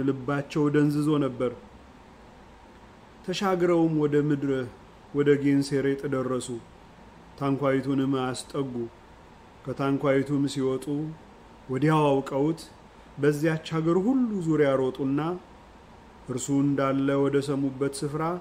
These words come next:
ሕመምተኞችን በአልጋ ላይ ያመጡ ጀመር። በገባበትም ስፍራ ሁሉ መንደርም ከተማም ገጠርም ቢሆን በገበያ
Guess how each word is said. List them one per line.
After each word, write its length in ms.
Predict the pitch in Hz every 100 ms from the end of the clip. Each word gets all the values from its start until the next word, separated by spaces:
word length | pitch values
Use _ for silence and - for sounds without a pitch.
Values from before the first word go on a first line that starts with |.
| - - - - -
ሕመምተኞችን 1080 | 170 170 165 156 151 143 135 127 - 143 143 - - - -
በአልጋ 440 | 127 151 147 143 135 135
ላይ 180 | 131 127
ያመጡ 360 | 131 127 127 139
ጀመር። 360 | 127 127 127 120 - - - - - - - - - - -
በገባበትም 840 | 131 135 131 131 123 131 139 139 131
ስፍራ 300 | 139 131 135 135
ሁሉ 240 | 151 151 123 110 - - - -
መንደርም 600 | 127 127 127 131 143 147 151 151 -
ከተማም 600 | 135 123 131 135 143 147 151 151
ገጠርም 500 | 139 147 156 151 165
ቢሆን 340 | 151 147 160 170 165
በገበያ 480 | 139 143 147 165